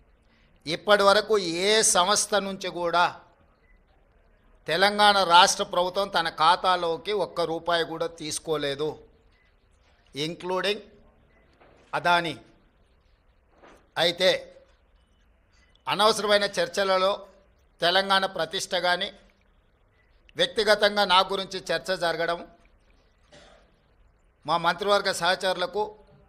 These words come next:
నాకు ఎలాంటి సుతారము ఇష్టం లేదు. అందుకే స్పష్టంగా నిన్ననే రాష్ట్ర ప్రభుత్వం తరఫున అదానీ Group of Companiesకి మా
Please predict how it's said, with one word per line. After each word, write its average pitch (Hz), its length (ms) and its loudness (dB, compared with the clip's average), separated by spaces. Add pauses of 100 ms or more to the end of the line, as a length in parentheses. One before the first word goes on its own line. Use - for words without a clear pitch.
(680)
నాకు 190 320 4 (300)
ఎలాంటి 190 400 2 (1800)
సుతారము 202 540 2
ఇష్టం 190 240 -4 (100)
లేదు. 170 220 -2 (1080)
అందుకే 196 300 0 (920)
స్పష్టంగా 202 560 2 (100)
నిన్ననే 185 340 8 (1040)
రాష్ట్ర 196 280 4 (100)
ప్రభుత్వం 185 480 -2
తరఫున 170 280 -4 (140)
అదానీ 185 340 0 (260)
Group 170 260 -8
of 165 80 -4 (100)
Companiesకి 165 560 -6 (880)
మా 160 80 2